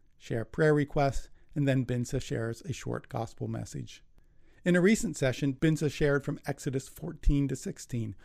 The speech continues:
reminding participants of their rejoicing when they become a believer, remembering that they can feel God's love now, just as the Israelites felt God's protection with a cloud and a pillar of fire.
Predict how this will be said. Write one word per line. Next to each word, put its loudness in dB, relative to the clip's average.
reminding 4
participants -4
of -2
their -2
rejoicing -2
when 0
they 4
become 0
a 4
believer, 0
remembering 2
that -8
they -2
can -6
feel -2
God's -2
love 0
now, -4
just 0
as 2
the -8
Israelites 2
felt 0
God's 2
protection -8
with -4
a -8
cloud -2
and -8
a -10
pillar -4
of -10
fire. -8